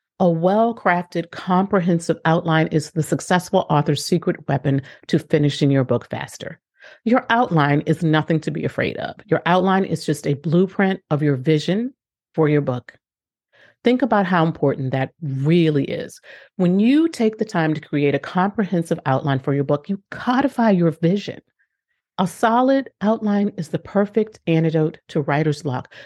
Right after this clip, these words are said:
because you never have to wonder what you're writing next. Ev-,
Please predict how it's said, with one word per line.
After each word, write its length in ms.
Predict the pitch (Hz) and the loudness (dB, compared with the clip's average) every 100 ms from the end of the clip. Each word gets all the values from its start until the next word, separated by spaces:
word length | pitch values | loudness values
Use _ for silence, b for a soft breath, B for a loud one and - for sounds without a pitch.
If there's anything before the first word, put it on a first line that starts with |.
| B | B
because 200 | 220 202 | -2 2
you 80 | 226 | 2
never 440 | 220 226 233 233 | 4 4 2 2
have 200 | 214 208 | 0 0
to 80 | 202 | 0
wonder 260 | 180 165 151 | 0 0 0
what 180 | 151 - | -2 -4
you're 100 | 135 | -4
writing 360 | 123 120 120 | -4 -6 -6
next. 400 | 127 - - - _ _ _ _ _ _ _ _ _ _ _ - | -10 -14 -20 -20 _ _ _ _ _ _ _ _ _ _ _ 2
Ev-, 220 | 254 | 2